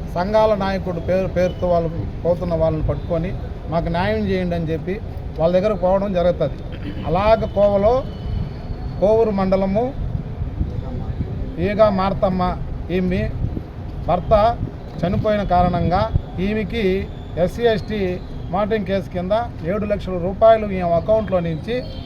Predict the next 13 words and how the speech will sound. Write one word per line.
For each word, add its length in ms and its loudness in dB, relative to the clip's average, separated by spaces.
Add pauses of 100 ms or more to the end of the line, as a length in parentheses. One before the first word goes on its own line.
(220)
కేసీ 380 2
పెంచులయ్య, 600 2
ఉష, 320 4 (640)
వీళ్ళిద్దరూ 640 6 (420)
ఆమె, 220 0 (380)
ఆమె 240 2
అకౌంట్లో 600 2
నుంచి 480 -2 (640)
ఆయన 160 2
అకౌంట్లోనికి 760 2 (360)
ట్రాన్స్ఫర్ 440 2
చేయడం 280 -2
జరిగింది. 420 0